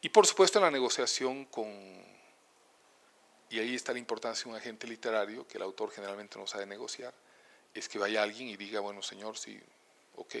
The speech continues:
yo te doy la novela, pero tú me amollas para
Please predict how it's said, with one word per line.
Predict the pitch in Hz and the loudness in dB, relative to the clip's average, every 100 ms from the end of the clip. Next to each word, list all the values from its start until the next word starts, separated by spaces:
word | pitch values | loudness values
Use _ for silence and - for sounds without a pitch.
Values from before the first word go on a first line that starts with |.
| 113 | -10
yo | - | -12
te | 101 107 | -6 -2
doy | 107 | -2
la | 110 | 0
novela, | 123 120 123 147 | 2 2 4 2
pero | - 127 131 185 - - _ _ _ _ _ - - - _ | 6 6 6 0 -12 -20 _ _ _ _ _ -4 -4 -4 _
tú | - | -14
me | 107 117 - - - - - - _ - _ _ | -10 -10 -10 -14 -20 -20 -20 -20 _ -20 _ _
amollas | - 107 104 104 113 - | -6 -6 -8 -8 -8 -8
para | - 95 90 | -8 -6 -6